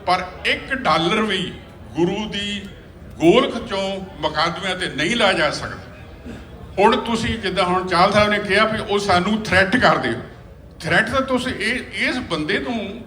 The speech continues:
ਮਤਲਬ, that person should be really in big trouble ਕਿ ਗੁਰਦੁਆਰੇ ਦਾ ਪੈਸਾ ਲਾਈ ਰਹੇ। ਇੱਕ ਵਾਰੀ ਨਹੀਂ, ਦੋ ਵਾਰੀ, ਤਿੰਨ, ਇੱਕ ਅੱਧਾ ਮੁਕੱਦਮਾ ਹੈ। ਸਾਡੇ ਵੀ ਮੁਕੱਦਮੇ ਉੱਥੇ ਫਰੀਮੌਂਟ ਚੱਲਦੇ ਰਹੇ ਇੱਕ ਸਾਲ, ਦੋ ਸਾਲ।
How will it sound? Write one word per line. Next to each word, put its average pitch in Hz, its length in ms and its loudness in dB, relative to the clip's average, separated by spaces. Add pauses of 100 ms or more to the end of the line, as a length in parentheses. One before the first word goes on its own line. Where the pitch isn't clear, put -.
ਮਤਲਬ, 196 280 -6
that 190 140 -2
person 220 400 -6
should 190 220 -8
be 202 180 -8 (100)
really 254 640 0
in 175 120 -2 (140)
big - 160 2
trouble 175 600 4 (760)
ਕਿ 226 280 -4 (220)
ਗੁਰਦੁਆਰੇ 302 460 4
ਦਾ 330 140 -4
ਪੈਸਾ 269 300 0
ਲਾਈ 180 180 -6
ਰਹੇ। - 140 -14 (720)
ਇੱਕ 240 180 -4
ਵਾਰੀ 175 280 -2
ਨਹੀਂ, 185 160 -6
ਦੋ 165 280 2
ਵਾਰੀ, 196 200 0
ਤਿੰਨ, 190 200 -8 (380)
ਇੱਕ 202 320 0
ਅੱਧਾ 233 200 4
ਮੁਕੱਦਮਾ 185 540 2
ਹੈ। 175 140 0
ਸਾਡੇ 156 300 -4
ਵੀ 240 100 -8
ਮੁਕੱਦਮੇ 196 460 -4
ਉੱਥੇ 190 240 -6
ਫਰੀਮੌਂਟ 160 520 -6
ਚੱਲਦੇ 143 320 -4
ਰਹੇ 151 220 -6
ਇੱਕ 190 140 -4
ਸਾਲ, 160 300 0
ਦੋ 160 240 0
ਸਾਲ। 160 380 0